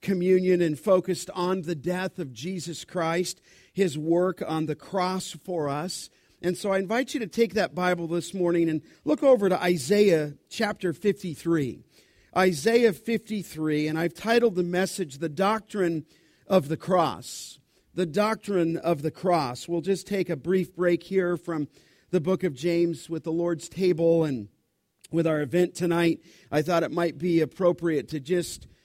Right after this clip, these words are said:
put our focus and our attention around this wonderful theme in Isaiah fifty-three. In fact, let me read it, and you follow along,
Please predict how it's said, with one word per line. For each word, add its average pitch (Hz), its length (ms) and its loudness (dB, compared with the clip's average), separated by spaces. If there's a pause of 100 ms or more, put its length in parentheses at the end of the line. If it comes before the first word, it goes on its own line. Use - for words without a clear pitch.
(220)
put 196 200 0
our 160 200 0
focus 185 580 0
and 156 120 -4
our 151 180 -4
attention 135 840 -6 (400)
around 170 480 2
this 160 260 -4
wonderful 165 600 0
theme 139 520 0 (280)
in 160 160 2
Isaiah 151 540 2
fifty-three. 135 1120 -4
In - 300 -20
fact, 202 200 2
let 247 200 4
me 220 320 2
read 190 400 2
it, 143 460 0 (800)
and 160 200 0
you 208 160 2
follow 185 400 4
along, 160 460 4